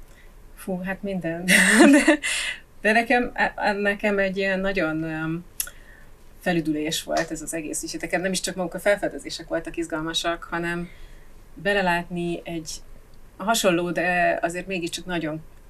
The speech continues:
eltérő tudományterületnek a, a működésébe, belelátni abba, hogy hogyan zajlik itt egy tudományos publikációs folyamat,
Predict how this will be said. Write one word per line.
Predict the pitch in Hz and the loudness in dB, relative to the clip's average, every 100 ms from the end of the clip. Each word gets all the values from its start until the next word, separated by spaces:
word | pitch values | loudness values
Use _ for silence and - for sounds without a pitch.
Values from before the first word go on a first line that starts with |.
| - - | -16 0
eltérő | 170 160 160 160 160 151 151 | 2 2 0 -2 0 -2 -4
tudományterületnek | 156 175 160 156 165 156 156 160 170 - | -8 -6 -4 -6 -6 -8 -10 -10 -12 -10
a, | 147 - - - - - | -10 -10 -12 -18 -20 -12
a | 160 | -6
működésébe, | 151 156 156 147 - 170 160 151 151 | -6 -4 -4 -2 -2 -2 -2 -2 -2
belelátni | 165 202 226 170 165 - 175 175 | 0 4 6 6 2 -2 -6 -6
abba, | 170 160 | -6 -4
hogy | 165 170 | -4 -4
hogyan | 185 170 165 | -4 -4 -4
zajlik | 165 165 170 | -4 -6 -6
itt | 220 180 - | -6 -8 -6
egy | 151 156 - - | -6 -6 -10 -12
tudományos | 175 165 139 160 165 | -6 -2 -2 -4 -6
publikációs | - - 156 151 151 - 156 | -8 -8 -8 -8 -8 -8 -8
folyamat, | - - - 156 | -8 -8 -8 -8